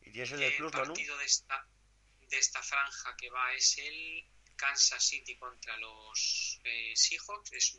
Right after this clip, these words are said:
Speaker 2: muy buen partido.
Speaker 1: Sí, sí.
Speaker 2: Se
Speaker 1: A mí me
Speaker 2: juega
Speaker 1: llama,
Speaker 2: en
Speaker 1: a mí me llama el partido de Houston, que ahora mismo no me acuerdo cuál es el rival, eh, que has dicho.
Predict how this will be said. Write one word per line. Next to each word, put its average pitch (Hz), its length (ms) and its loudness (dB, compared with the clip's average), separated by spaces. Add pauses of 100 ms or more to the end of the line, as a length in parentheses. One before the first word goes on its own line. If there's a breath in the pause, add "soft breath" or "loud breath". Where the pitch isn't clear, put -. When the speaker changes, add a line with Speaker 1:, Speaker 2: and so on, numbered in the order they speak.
Speaker 2:
muy 147 140 -8
buen 120 240 -12
partido. 131 540 -4
Speaker 1:
Sí, - 60 -18 (400)
sí. - 300 -14
Speaker 2:
Se - 200 8
Speaker 1:
A 123 40 -2
mí 156 100 -4
me 180 100 0
Speaker 2:
juega 185 160 8
Speaker 1:
llama, 185 400 4
Speaker 2:
en - 80 -10
Speaker 1:
a - 20 -6
mí 143 120 -8
me 160 120 -4
llama 165 220 2
el 143 80 -6
partido 127 360 -2
de 104 100 -2
Houston, - 400 -4 (160)
que 127 80 -8
ahora 135 160 -4
mismo 139 540 -12
no 135 60 -6
me 135 60 -6
acuerdo 117 340 -10
cuál 117 140 -2
es 110 100 -8
el 107 100 -14
rival, 135 340 -4 (880 loud breath)
eh, 104 540 -14 (120)
que 104 80 -8
has 98 80 -10
dicho. - 340 -12